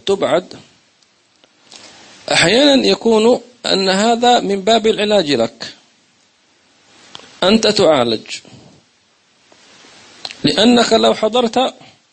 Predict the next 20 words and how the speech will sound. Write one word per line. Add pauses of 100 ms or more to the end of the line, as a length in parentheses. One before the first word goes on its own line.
(280)
ستنتقد
وتنتقد
وتكثر
عليك
الخواطر.
بعض
الناس
ما
يقول
لك:
"أنا (1800)
علاقتي
مع
الحبيب
أو
الشيخ (600)
لما
أنا
أكون
بعيد